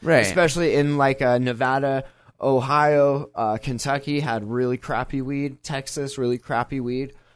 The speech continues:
Speaker 2: Uh, but it was always there, and, you know, it, it always did the trick. And what Ian's talking about, uh, on Google Plus, I posted an article back in, in September twenty-seventh of twenty eleven, so this is a while ago,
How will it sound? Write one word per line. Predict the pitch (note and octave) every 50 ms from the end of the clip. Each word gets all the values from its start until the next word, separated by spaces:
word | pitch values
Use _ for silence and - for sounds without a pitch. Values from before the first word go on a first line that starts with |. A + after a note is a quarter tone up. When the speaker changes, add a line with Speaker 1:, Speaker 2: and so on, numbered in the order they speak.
| _ _ _ -
Speaker 2:
Uh, | - B2 C3+ C#3 A#2 - - _
but | - C3+ A2 D3+ D3+ D#3 -
it | E3
was | D#3+ E3 E3+ D3 C#3+
always | - C3 B2+ B2+ C3 D3 C#3+ C#3 C3
there, | A2 G2+ C3 C#3 - - -
and, | A2+ - D#2+ A2 A#2 B2
you | B2+ B2+
know, | A2+ G#2+ B2
it, | C#3+ C#3+ - -
it | - A#2+ B2
always | A#2+ A#2 A2+ A2+ A#2
did | - A#2+ A#2
the | A#2
trick. | A2+ - - A#3 - - - - - _ _ _ _ _ _ - -
And | - F3+ F#3
what | F#3+ -
Ian's | A3 A#3+ A#3 A3 -
talking | G#3 F#3+ F#3+ F#3 F3+
about, | D#3+ D3+ D3+ D3 -
uh, | - B2 B2+ C3+ D3+ E3 - -
on | C3 D3+ D3+ D#3 C#3+
Google | C3 D3+ D#3+ F3 E3+
Plus, | D#3+ - C#3 A#2 B2 C#3+ - -
I | - - A#2+
posted | - - C#3 C#3 C3+ - D3+ C#3 C3
an | C3 B2+ C#3
article | D3 E3 F#3 E3+ E3+ - E3 D3+
back | C3 A2 B2 A#2+ C#3 D3 - -
in, | - - A#2+ C3+
in | C3 B2 A#2+
September | - - C#3+ A#2 - - F3+ G3 A#3
twenty-seventh | G#3+ - F#3 E3 D3+ D3 - C#3+ C#3 C#3 C#3+ C#3 -
of | A2+
twenty | - - - C3 C3 C#3 B2+
eleven, | A2 G#2 G2 G2 G2 F#2+ - A1+ G#1 A#1+ E2+
so | F#2 - C3+
this | C3 E3
is | G3 G#3
a | G3
while | F3+ E3 D#3+ A2 F#2+
ago, | F#2 E2+ C2 D2+ G#2+